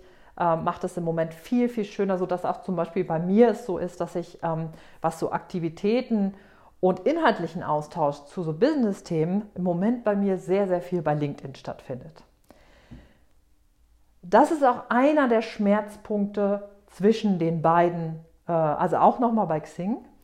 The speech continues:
Ähm, es gab mal eine Zeit lang bei Xing die Möglichkeit, dort zu bloggen, also unter Xing-Themen. Man konnte eigene Blogbeiträge schreiben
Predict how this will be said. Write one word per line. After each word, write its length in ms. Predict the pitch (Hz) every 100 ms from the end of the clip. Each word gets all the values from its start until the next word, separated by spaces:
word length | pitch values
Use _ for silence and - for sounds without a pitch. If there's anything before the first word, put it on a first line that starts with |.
| - - - - _ _ _
Ähm, 320 | - 214 214 220
es 120 | 214
gab 220 | 240 320
mal 80 | 330
eine 140 | 262 240
Zeit 260 | 254 269
lang 260 | 262 226 220
bei 120 | 214
Xing 360 | 214 - 247 247
die 120 | 220
Möglichkeit, 680 | 202 226 220 - 220 202 -
dort 380 | 180 185 196 196
zu 120 | 180
bloggen, 380 | 151 160 190 302
also 180 | 190 165
unter 280 | 147 170 156
Xing-Themen. 1080 | - - 190 190 - - 180 190 247 359
Man 140 | 247 190
konnte 420 | 208 202 202 -
eigene 320 | 180 233 220
Blogbeiträge 1080 | 165 165 - 208 220 202 220 - - 226 240
schreiben 540 | - - 196 220 262